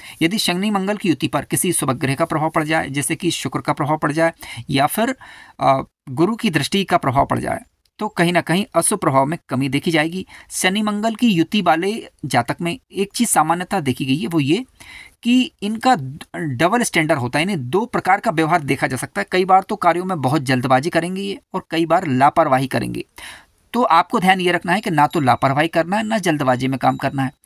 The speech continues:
यानी आपको सोचे समझे ढंग से विस्ता-, अ, सोचे समझे ढंग से प्लानिंग करके कार्यों, कार्यों को करना है, ठीक है। और किसी भी प्रकार के जल्दबाजी के निर्णय से बचना है, क्योंकि जल्दबाजी करेंगे तो नुकसान उठाएंगे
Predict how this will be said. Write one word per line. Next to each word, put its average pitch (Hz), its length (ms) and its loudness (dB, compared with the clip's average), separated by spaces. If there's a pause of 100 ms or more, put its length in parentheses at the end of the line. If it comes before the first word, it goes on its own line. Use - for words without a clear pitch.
(260)
यानी 175 140 0
आपको 147 300 2
सोचे 165 340 0
समझे 151 300 0
ढंग 127 260 -2
से 202 240 -4
विस्ता-, 151 340 -2
अ, 156 200 4
सोचे 160 320 -4
समझे 156 300 -2
ढंग 131 200 -2
से 196 120 -4
प्लानिंग 190 400 0
करके 139 280 -2
कार्यों, 151 360 0 (300)
कार्यों 143 260 0
को 269 240 0 (340)
करना 123 260 2
है, 113 140 -2 (840)
ठीक 196 160 0
है। - 100 0 (220)
और 202 180 2
किसी 214 220 0
भी 233 80 -2
प्रकार 170 340 2
के 151 120 -2
जल्दबाजी 165 600 2
के 226 140 -4
निर्णय 160 280 -2
से 190 120 -6
बचना 131 240 -4
है, 127 60 -4
क्योंकि 156 200 -4
जल्दबाजी 170 420 0
करेंगे 214 340 -2
तो 233 100 -4
नुकसान 143 320 0
उठाएंगे - 360 -4